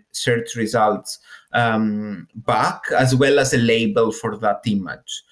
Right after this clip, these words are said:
Uh, and we wanted to see there by systematically, uh, showing pictures to this part of the algorithm, what general, uh, stereotypes, uh, does the algorithm,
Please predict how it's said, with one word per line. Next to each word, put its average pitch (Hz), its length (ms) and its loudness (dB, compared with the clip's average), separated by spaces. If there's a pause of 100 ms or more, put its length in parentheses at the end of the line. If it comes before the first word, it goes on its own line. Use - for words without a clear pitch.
(300)
Uh, 127 220 2
and 139 140 2
we 143 80 0
wanted 165 440 -2
to 139 80 -6
see 156 220 -4
there 160 380 2
by 120 240 2
systematically, 127 1200 -2 (240)
uh, 117 500 -2 (560)
showing 156 680 2
pictures - 680 -6
to 113 100 -8
this 104 220 -8
part 104 340 -2
of 107 120 -8
the 110 80 0
algorithm, 139 560 2 (380)
what 131 440 0
general, 120 800 2 (160)
uh, 113 240 0
stereotypes, 110 1120 0 (240)
uh, 110 220 2 (120)
does 110 220 -2
the 120 100 -2
algorithm, 104 560 0